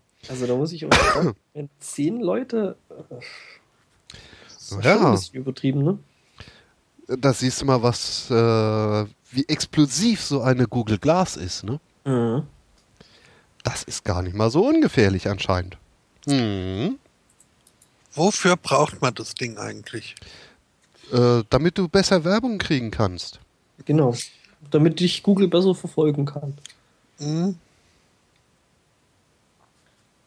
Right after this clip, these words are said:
Speaker 2: Ja, das ist,
Speaker 3: Mhm.
Speaker 2: muss sein.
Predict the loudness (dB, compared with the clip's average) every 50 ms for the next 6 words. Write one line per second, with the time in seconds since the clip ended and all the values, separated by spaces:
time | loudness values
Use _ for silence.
0 | _ _ _ _ _ _ _ _ _ _ _ _ _ _ _ _ _ _ _ _
1 | _ _ _ _ _ _ _ _ _ _ _ _ _ _ _ _ _ _ _ _
2 | _ _ _ _ 0 2 2 2 0 -4 -8 -4 -2 -2 0 0 -2 -2 -2 -4
3 | -6 -8 -8 -4 -4 -2 2 2 2 2 2 -2